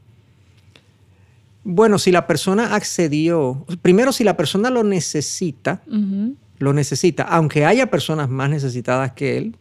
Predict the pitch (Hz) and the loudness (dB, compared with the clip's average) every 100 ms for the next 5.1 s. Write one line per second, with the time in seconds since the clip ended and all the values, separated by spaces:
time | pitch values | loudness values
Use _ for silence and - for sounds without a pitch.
0 | _ - 123 135 - 127 160 220 196 185 | _ -4 -2 -2 -2 -2 0 -2 -2 -2
1 | 226 196 180 165 170 - 147 139 - _ | 0 0 0 0 -2 -2 -4 -4 -10 _
2 | _ _ _ 143 - 151 - 143 139 139 | _ _ _ -8 -2 -2 -2 -4 -4 -2
3 | 139 135 127 131 - _ _ _ _ - | -4 -4 -4 -6 -14 _ _ _ _ -10
4 | 120 - - 156 - 165 165 123 90 - | -10 -8 -6 -6 -4 -2 0 -2 -6 -10